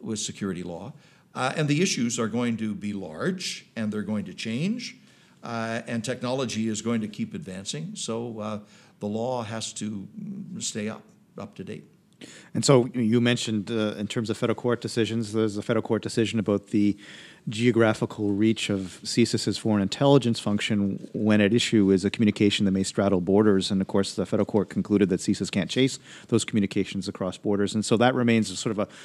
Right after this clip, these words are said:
Speaker 2: perennial concern. I guess Stephanie's question is, you know, the, this was the National Security Act of twenty seventeen. Should we move towards a model where we have a National Security Act of twenty nineteen, of twenty twenty, of twenty twenty-one that does clean up,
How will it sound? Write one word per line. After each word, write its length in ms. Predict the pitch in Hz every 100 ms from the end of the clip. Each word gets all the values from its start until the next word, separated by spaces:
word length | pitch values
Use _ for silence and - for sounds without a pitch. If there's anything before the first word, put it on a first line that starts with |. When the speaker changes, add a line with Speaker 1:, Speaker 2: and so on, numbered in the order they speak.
| -
Speaker 2:
perennial 500 | - - 131 131 131
concern. 640 | - 113 107 - 139 120 113 - - -
I 160 | -
guess 140 | - 156
Stephanie's 400 | 151 143 156 127
question 400 | 131 113 - 107
is, 140 | 98 - -
you 80 | 120
know, 60 |
the, 160 | 104 107
this 200 | 135 135
was 120 | 139
the 80 | 117
National 340 | 113 120 -
Security 400 | 110 107 120 110
Act 240 | 110 107 -
of 80 | 92
twenty 240 | - 104
seventeen. 640 | - 104 95 90 139 123
Should 320 | 101 - 156 143
we 220 | 139 117 - - -
move 180 | 131 135
towards 300 | - 123 113
a 40 |
model 320 | 104 110 120
where 140 | 107 98
we 120 | 101
have 180 | 107 95
a 40 |
National 360 | 98 113 117 117
Security 400 | - - 107 104
Act 200 | 104 -
of 60 |
twenty 240 | 85 117 110
nineteen, 440 | 104 101 - 92
of 60 | 87
twenty 280 | - 110 107
twenty, 300 | - 95 87
of 80 |
twenty 200 | 87 120
twenty-one 440 | 113 113 98 104 110
that 60 |
does 180 | 104 113 - -
clean 260 | - - 156
up, 160 | 139